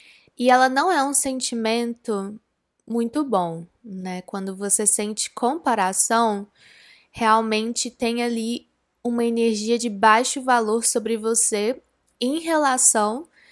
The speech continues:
àquela área que você tá sentindo a comparação. Então, mesmo que seja uma comparação de aparência física, uma comparação de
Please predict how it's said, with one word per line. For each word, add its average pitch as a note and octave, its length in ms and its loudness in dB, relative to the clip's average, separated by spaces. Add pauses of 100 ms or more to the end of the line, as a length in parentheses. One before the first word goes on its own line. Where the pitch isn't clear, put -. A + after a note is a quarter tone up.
(180)
àquela B3+ 460 6
área A#3 360 8
que B3+ 160 -6
você B3 240 0
tá B3 140 0
sentindo A#3+ 480 0
a B3 60 -2
comparação. B3 840 0 (440)
Então, B3 460 6
mesmo D4 380 2
que - 80 0
seja C4 340 6
uma A#3+ 140 2
comparação A3+ 800 2
de G#3 100 -4
aparência G3 640 -2
física, G#3+ 1040 -2
uma G3 160 -4
comparação G3+ 960 0
de G3 320 -4